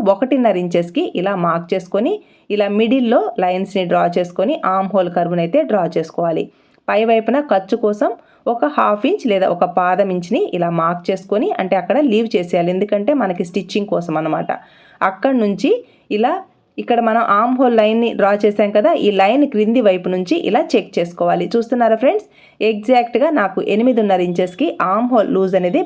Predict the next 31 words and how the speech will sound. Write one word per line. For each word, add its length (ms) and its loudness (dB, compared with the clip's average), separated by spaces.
మ్యాచ్ 300 0
అయిపోయింది. 440 -4
చూసారా, 300 0
మీకోసం 480 -2
మళ్ళీ 280 2
చూపిస్తున్నాను. 640 -2
చూసారా 320 0
ఎంత 180 -2
కరెక్ట్గా 400 0
ఆర్మ్ 200 0
హోల్ 200 4
లూజ్ 180 0
అనేది 200 0
ఎయిట్ 180 2
అండ్ 120 2
హాఫ్ 160 -2
ఇంచెస్కి 320 -2
మ్యాచ్ 280 0
అయింది 240 2
కదా. 180 4
ఇలా 140 0
మ్యాచ్ 320 0
అయింది 280 2
అని 120 4
అంటే 160 0
ఖచ్చితంగా 520 0
మనకి 220 -2
ఆర్మ్ 180 0
హోల్ 200 2
దగ్గర 180 0
అస్సలు 300 0